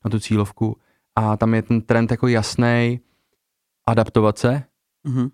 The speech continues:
Speaker 1: protože vy jste to nejspíš pocítili taky, lidi, co nás poslouchají, tak to nejspíš pocítili taky, prostě covid rozesral všechno a všechny.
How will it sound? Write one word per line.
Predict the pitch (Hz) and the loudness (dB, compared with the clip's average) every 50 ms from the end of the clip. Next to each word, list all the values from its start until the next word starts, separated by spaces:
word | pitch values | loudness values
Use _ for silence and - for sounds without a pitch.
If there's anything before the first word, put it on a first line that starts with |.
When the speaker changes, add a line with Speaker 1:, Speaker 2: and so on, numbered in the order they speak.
| _ _ _ | _ _ _
Speaker 1:
protože | - - 113 107 - 117 113 110 117 117 117 113 113 113 110 110 110 - _ _ _ - | -4 -2 -2 -2 -2 -2 -2 0 0 0 0 0 0 0 -2 -2 -6 -8 _ _ _ -4
vy | 117 110 | -4 -2
jste | - 123 | 0 0
to | 110 - | 2 2
nejspíš | 120 117 113 - - - - | 2 2 2 0 -2 -2 -2
pocítili | - 120 - - 113 - - 120 113 | 0 -2 -2 -2 -2 0 2 2 2
taky, | 113 - 120 - - 123 | 2 2 0 2 2 0
lidi, | 113 110 110 113 107 | 2 2 0 0 -2
co | - - | 0 0
nás | 117 110 107 | 0 0 -2
poslouchají, | - 117 - - 117 113 - 117 | -4 -6 -4 -2 -2 -2 0 0
tak | 104 104 | 0 0
to | - 120 | 0 0
nejspíš | 113 107 101 - 107 | 0 0 0 -4 -6
pocítili | - - 113 - 107 - 120 110 104 | -8 -8 -6 -6 -4 -2 0 0 0
taky, | - 117 - - 110 | 0 -2 -2 -2 -2
prostě | - 110 104 - - 110 - | -2 -4 -4 -4 -6 -4 -2
covid | - 110 110 104 - | 0 0 0 0 0
rozesral | 113 110 110 113 107 - 113 113 | 0 2 0 0 0 0 0 0
všechno | 107 - 117 104 - 120 120 127 139 - _ _ _ _ _ | 0 -2 -4 -2 0 0 0 0 -2 -6 _ _ _ _ _
a | - | -8
všechny. | - - - 107 - - 120 117 120 143 127 | -4 -2 -2 -2 0 0 0 0 0 -2 -6